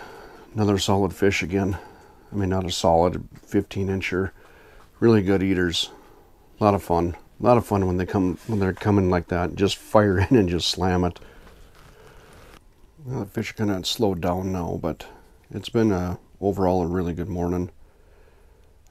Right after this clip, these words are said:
I've had my uncle out here all last week from, he's from Montana, and it's, was tough, tough. I mean, he <laughs> gave me, he gave me crap all week about how,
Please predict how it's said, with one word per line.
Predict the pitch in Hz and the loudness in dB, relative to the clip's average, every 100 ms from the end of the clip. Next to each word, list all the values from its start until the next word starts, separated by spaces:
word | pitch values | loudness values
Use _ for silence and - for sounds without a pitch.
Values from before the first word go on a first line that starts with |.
| 98 | -4
I've | 95 | 0
had | 101 | 2
my | 90 90 | 2 0
uncle | 90 98 90 | 0 -2 -2
out | 82 82 | -2 -4
here | 101 98 82 | -4 -2 0
all | 87 90 92 85 | 2 4 4 2
last | 87 87 87 - | 0 -2 -4 -4
week | 101 - | -4 -4
from, | - - 104 101 92 - - - - - - | -8 -2 0 0 -4 -12 -18 -12 -12 -10 -6
he's | 120 | -6
from | - 101 | -4 -2
Montana, | 90 87 87 98 98 92 82 - _ _ - - - - - - - | -2 -2 -2 0 0 -2 -6 -16 _ _ -20 -20 -20 -20 -20 -16 -6
and | 98 | -4
it's, | - - | -4 -8
was | - 92 - | -10 -10 -10
tough, | - 95 92 - - - | -4 0 0 -2 -18 -10
tough. | 104 92 90 - - - - - - | -2 -2 -2 -8 -20 -20 -20 -20 -14
I | |
mean, | 76 90 | -8 -6
he | 87 | -4
<laughs> | |
gave | 101 98 113 | 0 2 2
me, | 98 - - - - | 2 -2 -20 -20 -16
he | - 117 | -4 0
gave | 110 | 2
me | 98 | 2
crap | 87 98 92 80 | 0 0 0 0
all | 90 | -2
week | 87 90 | -2 -4
about | 82 85 85 | -4 -2 -2
how, | 92 87 | -2 -4